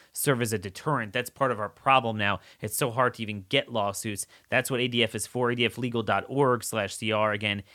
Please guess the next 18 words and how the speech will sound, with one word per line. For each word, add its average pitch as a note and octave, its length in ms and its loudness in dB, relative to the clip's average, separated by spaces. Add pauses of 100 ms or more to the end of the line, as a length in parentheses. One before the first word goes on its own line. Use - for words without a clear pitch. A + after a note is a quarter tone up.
(120)
A A2 120 -2
D A2+ 120 4
F G#2 160 0
legal G#2 460 -4 (340)
dot A2+ 240 2
org F#2+ 380 -4
slash F2+ 400 -4
C G#2 200 -6
R. F2+ 320 -6 (1040)
So - 160 -8
going G3+ 240 2
back F3 260 4
to - 140 -6
Israel, A2 640 -2 (220)
again, A2+ 440 -2 (1500)
notice G#3+ 640 4 (2500)
Robert G#3 380 4
Malone B2+ 580 2